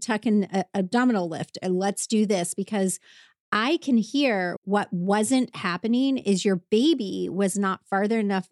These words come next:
into the pelvis to put pressure on the cervix. And so when we hear those things, we say, "Okay, this is the position you need to get in.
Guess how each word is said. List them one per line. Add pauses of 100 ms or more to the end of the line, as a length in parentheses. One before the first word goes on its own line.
into
the
pelvis (320)
to
put
pressure
on
the
cervix.
And
so (320)
when
we
hear
those
things,
we
say,
"Okay,
this
is
the
position
you
need
to
get
in.